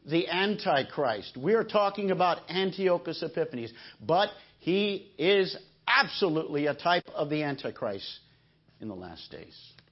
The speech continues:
Absolutely, without question. His character is identical to that of the Antichrist in the last days. Now, I wanna, I'm gonna skip over. It says, um,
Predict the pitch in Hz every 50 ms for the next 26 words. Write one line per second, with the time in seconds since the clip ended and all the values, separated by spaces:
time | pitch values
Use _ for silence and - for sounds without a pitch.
0 | _ _ _ _ _ _ _ _ _ _ _ _ _ _ _ _ _ 135 156 170
1 | - - - - 151 110 107 95 90 92 85 80 78 _ _ _ _ _ _ _
2 | _ - 120 117 123 123 139 135 - - 120 101 - - - 107 95 85 - -
3 | - - - - _ _ - - 165 185 185 180 185 - - - - 196 185 180
4 | 180 185 175 175 - 190 175 175 170 - - - 139 135 117 123 120 117 113 101
5 | 98 151 170 160 135 117 - - 113 101 - - - - _ _ - 131 110 127
6 | 123 120 123 123 - - 117 120 110 113 123 80 87 123 131 113 - 117 90 -
7 | 113 98 92 92 - - - - _ - - - - _ _ - 117 113 113 113
8 | 113 110 104 104 104 - - - 104 98 90 82 82 - - - - - - -
9 | - - 127 131 123 120 - 139 147 160 175 175 151 - 139 151 156 151 139 -
10 | - 165 - - 147 139 127 135 127 - 143 131 120 123 139 120 113 110 -